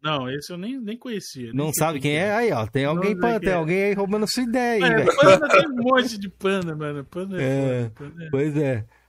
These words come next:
Speaker 1: é
Speaker 2: Ó,
Speaker 1: baseado.
Speaker 2: temos aqui o segundo canal que talvez vá voltar ativo aí, Mistérios, Panda, P C
Speaker 1: Hum.
Speaker 2: Mil Grau aqui, ó.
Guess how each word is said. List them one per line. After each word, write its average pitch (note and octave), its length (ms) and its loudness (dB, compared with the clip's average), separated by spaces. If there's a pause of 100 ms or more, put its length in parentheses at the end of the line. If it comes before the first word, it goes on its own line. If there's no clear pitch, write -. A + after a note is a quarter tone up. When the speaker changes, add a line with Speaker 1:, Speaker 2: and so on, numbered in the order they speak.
(140)
Speaker 1:
é C3+ 60 0
Speaker 2:
Ó, C#3+ 80 2
Speaker 1:
baseado. B2+ 580 -2 (220)
Speaker 2:
temos E3+ 260 -2
aqui E3+ 200 -4
o E3 40 -2
segundo F3 340 -2
canal D#3 600 -2 (300)
que D3+ 200 -2
talvez C#3 360 -2
vá D3+ 80 0
voltar C#3 380 -2
ativo C3 420 -2
aí, D3+ 160 0
Mistérios, C#3 640 -2 (420)
Panda, D#3 360 0
P C#3+ 200 -2
C D3+ 180 -2
Speaker 1:
Hum. D#3+ 40 -4
Speaker 2:
Mil D3+ 180 -2
Grau C3+ 300 0
aqui, B2+ 280 -4
ó. G2 160 -4